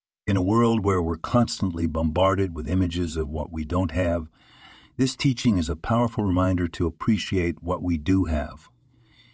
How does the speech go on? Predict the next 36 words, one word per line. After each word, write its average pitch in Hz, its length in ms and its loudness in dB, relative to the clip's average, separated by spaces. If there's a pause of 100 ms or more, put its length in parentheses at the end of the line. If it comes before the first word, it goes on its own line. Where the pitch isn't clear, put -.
(160)
It's 110 220 0
a 123 40 0
call 156 300 0
to 143 80 2
focus 107 460 0
on 101 120 2
our 95 120 2
blessings 80 680 0
rather 82 300 0
than 82 180 -2
our 80 200 0
deficiency. - 720 -4 (440)
We 131 100 2
can 120 160 2
apply 120 360 0
this 117 220 0
teaching 101 460 0
to 90 180 0
our 85 160 0
everyday 90 420 -2
lives 78 540 -4 (180)
by 85 140 0
practicing - 640 -2
gratitude. - 680 -8 (720)
Each 123 240 0
day, 117 300 4
let's 95 240 -4
take 92 240 -2
a - 20 0
moment 85 360 0
to 85 100 -4
appreciate 85 600 -4
the - 80 -12
things 82 360 -4
we 76 140 -4
have, 76 480 -8